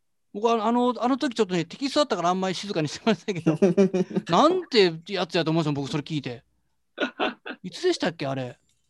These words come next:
Speaker 1: なんか、
Speaker 2: です。ちょっと前ですよね、確か。
Speaker 1: どなたでしたっけ？あったんですよ、それね。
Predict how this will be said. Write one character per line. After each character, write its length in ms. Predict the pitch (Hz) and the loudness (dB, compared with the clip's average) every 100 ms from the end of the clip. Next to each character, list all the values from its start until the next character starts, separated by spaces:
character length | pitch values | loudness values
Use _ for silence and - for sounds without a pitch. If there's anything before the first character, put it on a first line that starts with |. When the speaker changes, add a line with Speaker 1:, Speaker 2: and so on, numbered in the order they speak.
| _ _ _ _ _ _ _ _ _ _ _ | _ _ _ _ _ _ _ _ _ _ _
Speaker 1:
な 100 | 247 | 2
ん 20 | 302 | 4
か、 220 | 208 180 | 4 2
Speaker 2:
で 60 | 160 | -4
す。 140 | - - - | -10 -18 -4
ち 60 | |
ょ 40 | 170 | -2
っ 40 | |
と 80 | 101 | 0
前 220 | 95 87 | -2 -2
で 100 | 69 | -6
す 100 | - | -14
よ 60 | - | -20
ね、 80 | _ | _
確 140 | _ _ | _ _
か。 60 | _ _ _ _ _ _ - | _ _ _ _ _ _ -8
Speaker 1:
ど 80 | 220 | -6
な 100 | 269 | -6
た 100 | 285 | -4
で 80 | |
し 60 | 214 | -4
た 100 | 156 | -4
っ 40 | |
け？ 100 | - | -4
あ 60 | 139 | -10
っ 80 | - - | -12 2
た 140 | 214 | 4
ん 40 | |
で 60 | 165 | 4
す 40 | |
よ、 60 | 147 | 0
そ 140 | 139 | -4
れ 120 | 147 147 | -2 0
ね。 640 | 143 143 139 135 127 127 | 0 0 -2 -6 -8 -12